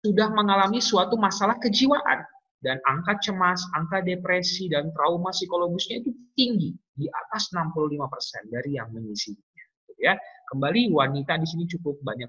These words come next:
juga ya, yang lebih banyak merasa terdampak dengan kondisi ini. Nah,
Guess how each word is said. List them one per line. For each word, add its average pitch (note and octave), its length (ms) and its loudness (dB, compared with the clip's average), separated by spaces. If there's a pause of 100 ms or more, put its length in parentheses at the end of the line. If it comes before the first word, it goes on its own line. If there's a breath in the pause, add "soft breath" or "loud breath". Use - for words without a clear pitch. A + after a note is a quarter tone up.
juga D#3 240 -2
ya, F#3+ 160 0 (160)
yang A2+ 320 -8
lebih A2+ 240 -8
banyak A#2+ 400 -6
merasa A#2 400 0 (160)
terdampak A2 480 -2 (160)
dengan C3 320 -18
kondisi C3 400 -6
ini. G#3+ 160 -4 (560 soft breath)
Nah, E3 80 2